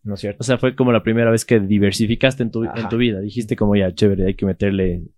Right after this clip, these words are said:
Speaker 2: fifty fifty esta, a, a la vida".
Speaker 1: Exactamente.
Speaker 2: Ya.
Speaker 1: Entonces, eh, estábamos buscando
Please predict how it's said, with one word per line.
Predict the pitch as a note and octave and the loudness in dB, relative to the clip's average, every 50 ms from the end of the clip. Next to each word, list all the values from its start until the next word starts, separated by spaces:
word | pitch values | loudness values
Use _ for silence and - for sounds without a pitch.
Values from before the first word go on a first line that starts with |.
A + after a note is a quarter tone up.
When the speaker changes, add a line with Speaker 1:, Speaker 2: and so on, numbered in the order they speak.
| _ _ _ | _ _ _
Speaker 2:
fifty | - B2+ A2+ - - A2+ | -2 -2 -2 2 0 0
fifty | - - A#2+ A2 - - G2+ G2+ | 2 4 2 0 0 -4 -6 -6
esta, | G2 - - - - | -6 -6 -10 -18 -16
a, | - G2+ G2+ F#2 - - - | -14 -12 -12 -12 -14 -16 -14
a | G2 | -10
la | G2 F#2+ | -8 -6
vida". | F#2+ G2 G2 F2+ - - | -6 -6 -8 -8 -12 -10
Speaker 1:
Exactamente. | A2+ G#2+ - C#3 B2+ - - A2+ A2 A2 A2 G#2+ | -10 -6 -4 -4 -4 -4 -6 -6 -4 -4 -4 -4
Speaker 2:
Ya. | G2+ | -2
Speaker 1:
Entonces, | F#2+ B2+ C3 - C#3 C3 - - - _ _ _ _ _ _ _ | -2 -2 -2 -4 -4 -6 -6 -12 -20 _ _ _ _ _ _ _
eh, | - A#2 A#2+ A#2+ A#2+ A#2+ A#2 A#2 A#2 A2+ A#2 A2+ G#2+ A2 - _ _ _ | -4 -2 0 2 2 2 2 2 2 0 0 -2 -4 -6 -10 _ _ _
estábamos | - F#2+ - - - D#3 F3 F#3+ F#3+ E3 C#3+ | -14 -12 -8 -2 0 2 2 2 2 2 0
buscando | C3+ B2+ - - D3+ E3 F3 E3 - C3+ - - _ | -2 -4 -4 -4 -4 -4 0 0 0 0 0 -4 _